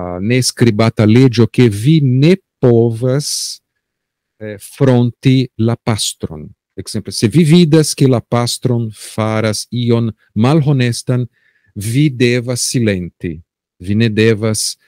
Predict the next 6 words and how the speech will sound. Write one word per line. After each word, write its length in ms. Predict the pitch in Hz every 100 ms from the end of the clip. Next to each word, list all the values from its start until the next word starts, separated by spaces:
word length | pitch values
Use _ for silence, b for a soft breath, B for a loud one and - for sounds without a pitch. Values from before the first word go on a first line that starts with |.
| _ _ -
eh, 260 | 107 98
vi 120 | 98 110
devas 320 | 120 120 117
esti 260 | 120 -
obeema. 840 | 117 113 107 113 113 113 98 82 78 _ _ _ _ _ _ _ _ _ _ -
Do, 340 | 107 131 175